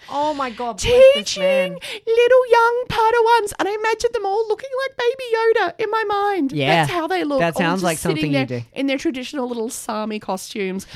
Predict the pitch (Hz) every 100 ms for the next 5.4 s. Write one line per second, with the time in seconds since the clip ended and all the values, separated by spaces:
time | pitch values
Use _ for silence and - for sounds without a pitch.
0 | - 254 240 - 226 208 196 - _ _
1 | - - 214 196 - _ - 196 190 -
2 | 208 202 214 - - 196 208 190 220 202
3 | 175 - 185 180 170 185 185 160 196 185
4 | - _ 190 175 180 175 185 - 175 170
5 | 170 160 156 151